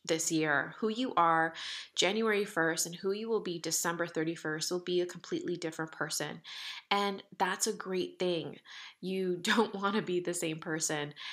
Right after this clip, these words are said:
So allow yourself permission to move at your rate, to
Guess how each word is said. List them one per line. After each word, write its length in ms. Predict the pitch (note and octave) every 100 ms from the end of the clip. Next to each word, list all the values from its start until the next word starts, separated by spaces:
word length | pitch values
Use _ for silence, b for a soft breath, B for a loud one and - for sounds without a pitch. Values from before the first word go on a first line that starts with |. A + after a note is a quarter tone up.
| B
So 580 | - - F#3+ F3 F3 - G#3
allow 400 | A3 G#3+ G#3+ A#3+
yourself 840 | B3 A#3 A3 - F#3 F3+ F3+ F3+
permission 920 | - G3 F#3 F#3 - F#3 F3 F3 F3 - - -
to 580 | - F#3+ F#3 F#3 F#3 F#3 -
move 540 | F#3 F3+ G3 A3+ B3 -
at 220 | F#3+ -
your 300 | F3 F3 F3
rate, 560 | D#3+ D#3+ D#3+ D#3 - - B B B B -
to 640 | - G#3 G3 F#3 F3+ F3+